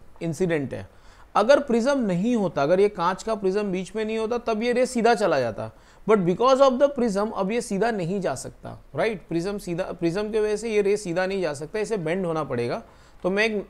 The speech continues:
मैं, देखो, अगर प्रिज्म नहीं होता तब ये सीधा जाता, राइट? But because of the prism, it will bend, it will bend। अब वो कहाँ बेंड होगा ना, उसके लिए क्या करना पड़ेगा? देखो, मैं एक नॉर्मल बना लेता हूँ,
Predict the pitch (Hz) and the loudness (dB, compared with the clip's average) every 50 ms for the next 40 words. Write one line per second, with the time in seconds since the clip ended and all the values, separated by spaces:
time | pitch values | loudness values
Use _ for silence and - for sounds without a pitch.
0 | - 170 165 175 185 196 196 175 180 170 156 139 143 175 185 180 175 175 170 208 | -8 -6 -4 -2 -2 -2 -2 -2 -2 0 0 0 2 2 0 0 0 0 0 0
1 | 226 214 190 196 220 226 226 214 233 240 233 - 233 226 214 240 247 220 - 190 | 0 0 0 -2 0 0 -2 -2 -2 -2 -2 0 -2 0 0 2 0 0 2 4
2 | 165 170 165 139 123 117 110 123 131 175 208 180 - - - - - - - - | 4 6 6 6 4 0 -2 0 0 0 0 0 -2 -6 -16 -20 -20 -20 -10 0
3 | - 214 220 185 165 175 - 226 262 269 262 277 269 247 285 277 277 277 240 233 | 2 4 4 6 4 4 6 6 6 10 10 10 8 10 8 8 8 8 0 0
4 | 196 196 196 220 214 185 185 180 202 233 226 170 139 156 170 185 180 147 120 113 | 2 2 0 0 0 -2 -2 -2 -2 -2 -2 0 2 2 4 4 2 0 -2 -4
5 | 104 117 117 - - - 156 165 170 196 214 202 151 143 147 143 127 113 104 104 | -6 -8 -12 -16 -14 -8 -6 -4 -2 -2 -2 -2 0 0 0 0 0 -4 -6 -10
6 | - - - - - - - - - 220 226 226 277 269 277 - 185 175 175 214 | -14 -20 -20 -20 -20 -20 -10 0 2 2 4 4 4 0 2 0 -2 0 4 6
7 | 262 262 254 277 277 277 254 262 240 240 214 208 208 185 - - 220 220 233 202 | 6 8 8 8 6 8 6 6 6 6 4 2 0 -4 -4 -4 -2 -2 -2 0
8 | 214 202 202 196 202 190 185 185 185 170 165 165 160 147 127 120 110 131 127 156 | 2 2 2 2 2 0 0 0 0 2 2 2 2 2 0 -4 -6 -4 -2 0
9 | 180 202 190 180 165 165 165 185 202 202 190 180 156 147 135 120 113 113 - 107 | 0 0 2 2 4 4 4 4 4 6 6 4 4 2 0 -2 -2 -4 -8 -12
10 | 110 117 | -14 -14